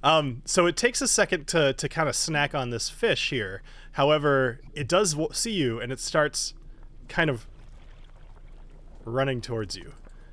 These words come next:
Speaker 1: Sorry, I was
Speaker 2: boy. Oh,
Speaker 1: letting
Speaker 2: boy.
Speaker 1: the sound effect play 'cause it sounds great. <laughs> So,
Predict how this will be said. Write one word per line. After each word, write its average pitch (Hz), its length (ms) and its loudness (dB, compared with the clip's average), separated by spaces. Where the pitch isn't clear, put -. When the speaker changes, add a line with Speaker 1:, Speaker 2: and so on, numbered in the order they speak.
Speaker 1:
Sorry, 110 200 -4
I - 20 -6
was 90 140 -8
Speaker 2:
boy. 92 60 -10
Oh, 101 40 -8
Speaker 1:
letting 107 200 -6
Speaker 2:
boy. 92 40 -12
Speaker 1:
the 95 220 -12
sound 117 280 -2
effect 101 300 -8
play 95 240 -10
'cause 101 140 -14
it - 100 -14
sounds - 240 -12
great. - 220 -18
<laughs> 285 680 2
So, - 360 2